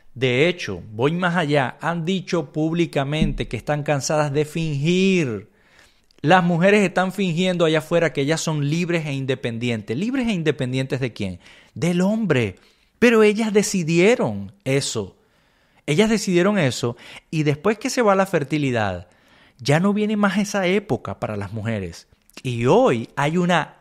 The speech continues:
epidemia, mu-, muchachos, de mujeres divorciadas, alcohólicas, consumiendo pastillas tranquilizantes, viviendo con gatos y quizás algunas teniendo sexo descontrolados, quizás con enfermedades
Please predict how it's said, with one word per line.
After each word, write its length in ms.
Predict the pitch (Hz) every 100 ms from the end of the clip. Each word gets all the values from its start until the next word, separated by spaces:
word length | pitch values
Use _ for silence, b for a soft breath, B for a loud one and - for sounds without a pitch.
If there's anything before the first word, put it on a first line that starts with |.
| -
epidemia, 1040 | 175 180 175 147 143 175 113 95 92 92
mu-, 180 | 98 110 -
muchachos, 640 | 123 113 156 123 104 - - B B
de 140 | 131 139
mujeres 580 | 143 139 180 180 180 - b -
divorciadas, 1120 | 117 180 208 226 214 131 104 90 92 92 - b b b b b
alcohólicas, 1080 | - 185 233 - 143 123 110 - - - - _ -
consumiendo 600 | 185 180 190 185 226 240
pastillas 380 | 202 214 208
tranquilizantes, 920 | 202 185 165 185 175 117 101 95 101 - B
viviendo 580 | - 196 185 220 240 233
con 200 | 208 190
gatos 480 | 135 98 - 98 - b b
y 120 | - 185
quizás 360 | 196 - 208
algunas 420 | 220 170 175 175
teniendo 400 | - 147 156 170
sexo 540 | 165 - 202 196 - 113
descontrolados, 800 | 123 - 185 175 165 147 123 104
quizás 320 | - - 147
con 160 | 170 156
enfermedades 880 | 139 135 123 113 117 185 165 110